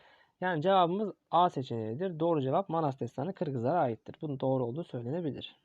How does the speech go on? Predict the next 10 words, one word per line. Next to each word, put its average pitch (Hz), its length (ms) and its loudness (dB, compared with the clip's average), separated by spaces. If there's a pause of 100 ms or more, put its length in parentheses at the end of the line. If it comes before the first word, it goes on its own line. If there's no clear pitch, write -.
(1800)
Yukarıdakilerden 202 640 2
hangileri 196 420 2
kutlukların 156 500 -2
yıkılışında 160 480 -2
etkili 175 300 -2
olmuşlardır? 143 840 -2 (240)
Kıpçak, - 680 -6
Karluk 160 480 -2
ve 175 180 -4
Basmil. 143 460 -2